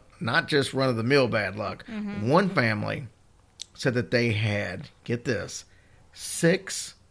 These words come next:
Speaker 1: family members die before the remaining two members packed up and left the property for good. Six.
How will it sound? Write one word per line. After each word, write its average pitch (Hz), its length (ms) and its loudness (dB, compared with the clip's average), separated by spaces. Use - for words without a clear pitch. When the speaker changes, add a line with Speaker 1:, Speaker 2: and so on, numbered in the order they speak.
Speaker 1:
family 135 480 2
members 110 420 0
die 104 480 -2
before 127 240 -2
the 113 80 0
remaining 113 460 2
two 110 180 -2
members 107 540 -2
packed 127 320 2
up 117 260 2
and 107 180 -2
left 110 180 2
the 107 60 -8
property 110 440 -4
for - 180 -10
good. 82 320 -10
Six. - 580 0